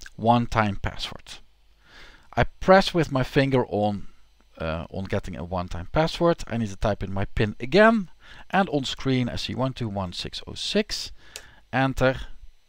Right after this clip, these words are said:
Finish. I have to click on finish. And now it has been activated successfully.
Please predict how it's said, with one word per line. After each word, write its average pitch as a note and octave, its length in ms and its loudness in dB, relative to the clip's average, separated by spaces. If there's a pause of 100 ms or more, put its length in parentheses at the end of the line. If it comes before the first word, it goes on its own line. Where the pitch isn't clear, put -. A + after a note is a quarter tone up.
(520)
Finish. D3 380 -2
I B2 40 0
have G#2+ 100 -4
to - 80 -8
click - 300 -4
on G#2 100 -8
finish. F3 600 -4 (720)
And B2 240 4
now D3 600 6
it B2 160 -2
has A#2 240 0
been A2+ 220 -2
activated F#2+ 760 -4
successfully. D#2+ 840 2